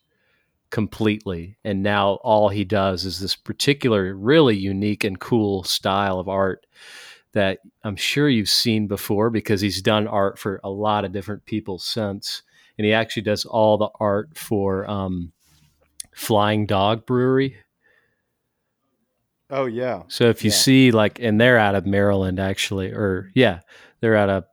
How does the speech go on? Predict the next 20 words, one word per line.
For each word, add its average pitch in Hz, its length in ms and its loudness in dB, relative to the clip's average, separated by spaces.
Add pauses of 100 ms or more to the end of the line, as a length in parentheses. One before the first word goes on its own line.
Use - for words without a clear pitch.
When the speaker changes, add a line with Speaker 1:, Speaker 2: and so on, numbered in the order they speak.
(260)
Speaker 1:
I 113 140 -2
don't 127 240 0
know 110 120 2
if 107 120 -2
it's - 120 -6
Baltimore, 98 680 -2
but 90 180 -10
I 90 80 -10
think 117 280 -6
it 95 140 -8
is. 92 520 -10 (480)
So 101 240 0
there's 95 220 -2
plenty 113 360 2
of 95 120 -2
Flying 101 400 0
Dog 95 380 0
where 92 100 -2
you 98 240 0
are 90 440 -4